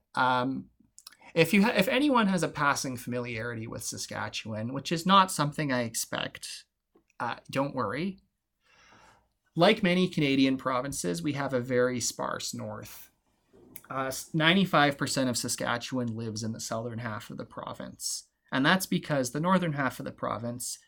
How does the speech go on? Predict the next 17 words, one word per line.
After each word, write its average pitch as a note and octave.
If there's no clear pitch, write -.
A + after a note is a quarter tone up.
doesn't C3
really A2+
have A2
topsoil. -
And A2+
it's -
also A2
even G#2
colder A2+
than C#3
the D3
southern B2+
half. -
So D3
there's E3+
a E3+
big G#3